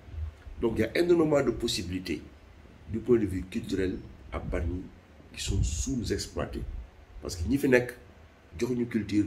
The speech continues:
gëdd bi nga xam ne moom la war a am. Parce que la culture est au début et à la fin du développement, comme disait le président Senghor.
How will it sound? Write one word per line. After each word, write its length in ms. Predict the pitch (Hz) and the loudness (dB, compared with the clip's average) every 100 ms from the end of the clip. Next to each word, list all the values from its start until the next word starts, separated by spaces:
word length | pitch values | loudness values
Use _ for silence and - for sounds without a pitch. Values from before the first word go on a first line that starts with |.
| 87 | 2
gëdd 140 | 117 | 0
bi 160 | 117 113 110 | 2 2 2
nga 60 | 110 | 0
xam 140 | 101 | -2
ne 40 | |
moom 220 | 90 87 85 | 0 0 0
la 60 | |
war 160 | 90 - | -2 -2
a 40 | |
am. 80 | - - - - - - | -6 -10 -16 -14 -6 -2
Parce 140 | - - | 0 2
que 80 | 107 | 4
la 120 | 110 | 4
culture 360 | - 107 117 113 - | 2 -4 -2 -6 -2
est 80 | |
au 140 | 85 95 | -2 -2
début 360 | 87 87 87 - - - - | 0 -2 -2 -6 -14 -20 -8
et 100 | - | -2
à 60 | 82 | 2
la 140 | 87 | 2
fin 180 | 82 92 | 0 0
du 100 | 87 | -2
développement, 440 | 82 78 80 85 82 | -2 -4 -4 -6 -8
comme 120 | - | -8
disait 360 | 82 82 80 - - - - - - 90 | -8 -6 -6 -6 -8 -20 -20 -20 -12 -8
le 60 | |
président 400 | 90 92 82 82 | -4 -4 -4 -6
Senghor. 340 | 78 76 76 | -6 -8 -8